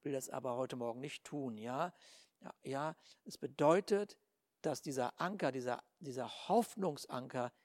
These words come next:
in der Gegenwart Gottes verankert ist. Nun, jetzt kann man noch mal fragen, von welcher Hoffnung ist jetzt hier die Rede?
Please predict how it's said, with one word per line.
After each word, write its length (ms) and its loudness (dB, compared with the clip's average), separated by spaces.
in 180 -2
der 140 2
Gegenwart 1300 -2
Gottes 580 0
verankert 680 -4
ist. 520 -18
Nun, 180 4
jetzt 180 -6
kann 100 4
man 120 6
noch 180 2
mal 160 2
fragen, 380 2
von 260 0
welcher 320 8
Hoffnung 340 2
ist 160 2
jetzt 160 2
hier 120 2
die 100 4
Rede? 380 4